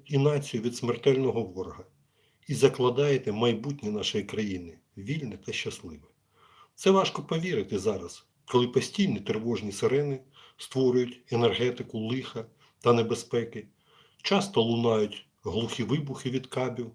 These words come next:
шахедів та П В О. Та ще й дощить.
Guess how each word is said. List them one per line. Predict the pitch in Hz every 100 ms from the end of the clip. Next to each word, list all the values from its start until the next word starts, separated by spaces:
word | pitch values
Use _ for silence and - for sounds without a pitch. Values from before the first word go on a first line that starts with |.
| -
шахедів | - 131 127 123 123 117
та | -
П | - 113
В | 110
О. | 113 117 117 - _ _ - - _ _ _ _ -
Та | 147
ще | - -
й | 220
дощить. | - 143 - - - - -